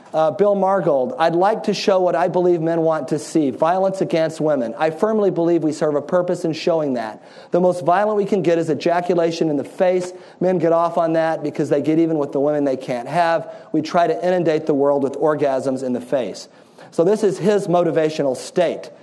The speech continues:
that he wants f-, fourteen-year-old Johnny to emulate. Breast augmentation, a supernormal stimulus.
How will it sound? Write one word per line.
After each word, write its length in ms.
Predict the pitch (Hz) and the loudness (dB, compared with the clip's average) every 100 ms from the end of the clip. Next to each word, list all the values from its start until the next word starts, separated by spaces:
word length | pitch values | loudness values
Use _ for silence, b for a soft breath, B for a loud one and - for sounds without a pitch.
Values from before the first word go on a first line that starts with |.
| B | B
that 100 | 147 | -2
he 100 | 180 | 0
wants 460 | 165 160 156 - - B B - - | 2 0 0 -4 -14 B B -16 -4
f-, 180 | 175 180 | -4 0
fourteen-year-old 640 | 190 185 190 175 160 139 | 0 0 0 2 2 2
Johnny 400 | 160 160 156 135 | 0 2 0 -2
to 220 | 127 135 | -4 -4
emulate. 500 | 160 165 139 123 107 - B B B - | -2 0 0 -2 -4 -10 B B B -2
Breast 300 | 180 190 214 | 0 2 0
augmentation, 800 | 190 185 170 - 185 185 190 185 B B | 0 0 0 0 0 0 -2 -4 B B
a 60 | 143 | -8
supernormal 600 | - 185 185 175 170 156 | 0 0 2 0 0 -2
stimulus. 720 | - 202 202 156 110 - - | -2 0 0 0 -4 -8 -14